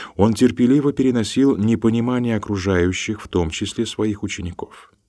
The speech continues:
Но он категорически отрицал право обвинять его в том, что оперирует бесовской силой. Это обвинение он считал хулой не против него самого,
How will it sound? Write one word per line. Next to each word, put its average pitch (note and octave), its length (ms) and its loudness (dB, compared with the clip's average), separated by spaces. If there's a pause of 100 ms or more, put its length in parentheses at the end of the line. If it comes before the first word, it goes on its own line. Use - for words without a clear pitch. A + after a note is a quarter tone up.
(480)
Но E2+ 180 0
он E2+ 120 2
категорически F#2 880 0
отрицал A2+ 760 -2
право F#2 460 0
обвинять E2+ 680 -2
его C2+ 140 -6
в - 120 -14
том, A2+ 340 0 (320)
что - 340 0
оперирует F2 800 0
бесовской F2 640 -2
силой. - 440 -4 (480)
Это A2+ 260 4
обвинение G#2+ 640 2
он F#2+ 200 0
считал D2+ 440 -4
хулой F2 720 -2
не F#2 220 0
против E2 460 -2
него G#2 220 -4
самого, D2+ 460 -8